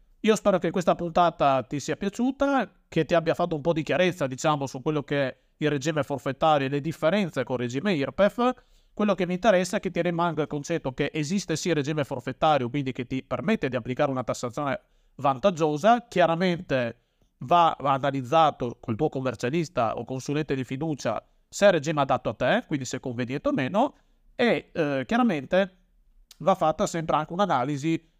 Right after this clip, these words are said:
ripeto, dei costi che devi sostenere per la tua attività, proprio perché non tutte le attività sono uguali e non tutte le, le partite iva comportano, eh, il sostenimento tutte de-, degli stessi costi. Alcune magari sì,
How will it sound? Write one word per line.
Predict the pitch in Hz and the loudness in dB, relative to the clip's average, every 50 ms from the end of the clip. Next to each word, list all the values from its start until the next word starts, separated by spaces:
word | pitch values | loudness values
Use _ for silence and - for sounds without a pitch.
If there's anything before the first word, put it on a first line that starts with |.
| _ _ | _ _
ripeto, | - 156 151 - 135 127 - 170 156 | -8 -6 -2 -2 -2 -2 0 -2 0
dei | 147 180 185 | 0 0 -2
costi | 185 - 170 160 156 - - - - 170 175 | 2 2 2 2 2 -2 -6 -6 -4 -4 -2
che | 165 165 147 | -2 -2 -2
devi | 156 147 147 | 0 0 -2
sostenere | - 156 143 - 175 151 151 156 143 127 | -2 -4 -4 -4 -2 2 2 2 0 0
per | - 131 | -2 -2
la | 123 117 | -2 -2
tua | - 131 123 | -2 -4 -6
attività, | - - 180 240 240 - - 127 139 123 | -2 -4 -2 -2 -2 -2 0 2 2 2
proprio | - 135 123 - 135 | 0 -2 -6 -6 -2
perché | - 180 180 - - 120 123 131 - _ _ _ _ _ _ - | -2 -2 -4 -2 -2 -2 0 0 -2 _ _ _ _ _ _ -4
non | 156 180 202 185 | -2 0 0 0
tutte | - 196 180 - 165 | 0 -2 2 2 2
le | 143 | 2
attività | 139 - 151 139 151 - 160 135 | 2 0 0 -4 0 2 2 0
sono | - - 214 254 | 2 0 -4 -4
uguali | 214 160 139 127 143 175 | 0 2 2 4 4 2
e | 170 165 | 2 0
non | 220 226 202 | -2 -2 -2
tutte | - 202 190 185 - 196 185 | -2 -4 -6 -2 0 0 0
le, | 165 156 156 151 143 139 - _ _ _ _ _ _ - | 2 2 2 0 0 -2 -4 _ _ _ _ _ _ -10
le | 135 135 147 143 139 131 | -6 -4 0 0 0 2
partite | - 147 139 - 170 139 - 139 | 2 0 0 0 -4 -4 -2 0
iva | 208 262 233 143 139 123 113 101 | 0 0 2 2 2 2 2 0
comportano, | - 151 156 143 - 156 156 143 - - 139 139 135 135 135 123 - - 147 151 | -2 -6 -6 -4 -2 -2 -2 -2 0 -2 -2 0 0 0 -2 -2 -6 -12 -8 -6
eh, | 147 135 131 127 123 127 | -4 -4 -4 -6 -6 -10
il | 123 120 123 127 | -10 -10 -10 -8
sostenimento | - - 143 - - 139 135 131 135 147 151 - 147 123 | -4 -4 -4 -2 -2 -2 -2 0 -2 -2 -2 -2 -4 -6
tutte | - 147 - - 180 | -4 -8 -4 -2 -2
de-, | 139 135 135 127 | 0 0 -2 -2
degli | 120 131 131 131 | -2 -2 -2 -2
stessi | - - 139 123 - 135 | -2 -4 -6 -6 -6 -8
costi. | - 123 - - - - 113 | -6 -6 -6 -6 -6 -6 -8
Alcune | 107 117 - 160 139 123 | -8 -4 -4 -4 -4 -2
magari | 120 127 139 143 131 - 185 233 | -2 -2 0 0 0 0 0 -4
sì, | - - - 170 170 208 233 - _ _ | -4 -4 -4 -2 -2 -2 -2 -4 _ _